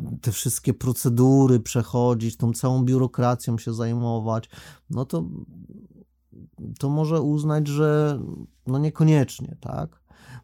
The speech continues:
Ale kiedy się te pojedyncze problemy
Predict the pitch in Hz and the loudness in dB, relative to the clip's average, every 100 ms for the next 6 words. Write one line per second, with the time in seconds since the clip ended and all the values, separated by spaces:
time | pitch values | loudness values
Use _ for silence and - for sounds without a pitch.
0 | - 208 190 165 - 131 131 139 151 139 | -20 -20 -20 -20 -2 4 4 4 4 2
1 | 131 151 131 143 135 131 127 - _ _ | 2 0 2 2 4 4 0 -4 _ _
2 | _ _ _ _ _ _ _ _ 135 131 | _ _ _ _ _ _ _ _ 4 6
3 | 127 160 185 - 120 - 117 110 104 101 | 6 4 4 2 -2 0 -2 0 -2 -2
4 | 92 | -6